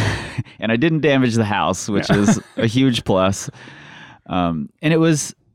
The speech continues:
Speaker 1: it was just a fun experience for me. But next time, I'm gonna pay somebody to cut down a tree.
Speaker 2: Right.
Speaker 1: And I think that we get caught up in this D I Y thing as a money-saving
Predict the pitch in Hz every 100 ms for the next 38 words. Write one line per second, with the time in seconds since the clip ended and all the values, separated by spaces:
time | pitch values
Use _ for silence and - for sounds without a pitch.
0 | _ - 127 160 151 139 143 - - 123
1 | 127 123 123 110 113 - - 147 156 110
2 | - 92 85 67 - 104 123 110 110 -
3 | 175 180 190 190 - - 107 107 107 92
4 | 85 87 80 87 85 85 - 80 78 -
5 | 131 - - - - - - 98 107 _
6 | - 156 156 - 120 104 92 - _ _
7 | _ _ _ _ 123 110 95 117 - -
8 | - 107 101 104 - 87 90 85 - 95
9 | 98 92 90 85 85 90 87 82 82 78
10 | - - 104 90 92 90 - _ _ _
11 | _ - 87 87 87 85 82 82 107 131
12 | - 135 139 143 147 151 151